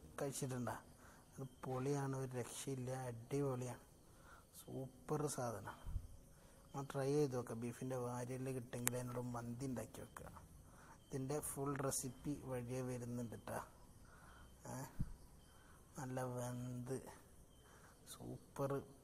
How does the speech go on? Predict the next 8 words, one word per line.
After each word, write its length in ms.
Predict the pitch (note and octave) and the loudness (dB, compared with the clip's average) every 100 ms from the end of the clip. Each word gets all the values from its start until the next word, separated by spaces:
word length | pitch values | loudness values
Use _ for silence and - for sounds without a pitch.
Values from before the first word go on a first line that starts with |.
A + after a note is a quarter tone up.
| - | -4
പീസാണ് 520 | B2 A#2+ A#2+ C3+ B2+ A#2+ | 2 4 4 4 2 0
നമ്മൾ 180 | A2+ A2 - - - - - C3+ | 0 -2 -2 -14 -18 -18 -10 -2
ഇതിലേക്ക് 420 | B2+ A#2+ A#2 - | 0 0 -2 -4
ഉപയോഗിക്കുക. 420 | A#2 A2+ A2 - - - | -4 -4 -4 -8 -4 -2
Super 340 | C3 - C#3 B2+ | -4 0 0 2
piece. 180 | A#2 - A#2+ | 0 -4 -2
ഇപ്പം 160 | C3 | 0
നിങ്ങൾക്ക് 280 | B2+ B2+ C3 | 2 2 0